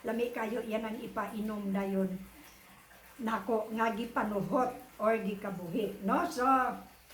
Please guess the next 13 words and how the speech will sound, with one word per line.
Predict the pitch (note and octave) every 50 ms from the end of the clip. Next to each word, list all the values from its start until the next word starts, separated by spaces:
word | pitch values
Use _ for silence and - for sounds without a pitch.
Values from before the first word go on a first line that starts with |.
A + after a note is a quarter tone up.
| - - - - - - C4+
lain-lain | C4+ - G#4+ A4 A4 G#4+ G4+ G4 F#4+
ka | E4+ E4+ D#4
na | D#4 D#4 D#4
siya | - D4 B3 A#3 A3
gyud | G#3 A#3 A3 -
ang | - G#3+ G#3+ G#3+
klase | G#3 A3+ A3 A3 A3+ - A#3+ A3+
sa | A3 G3 - A#3 G#3 G#3 G3+ - - - - - A3
lipong. | A3 A3+ A3+ G3 - A#3+ A3+ G#3+ G3
Dili | G#3 A#3 A#3+ C4+ - -
kita | B3 - - A#3
maka-pinpoint | A3+ A3+ - C4+ - - B3+ A#3+ A3+ A3+ - - F4 C#4+ C#4 C#4 C#4 C4+ C4+ - A3
nga | A3 G#3+ G3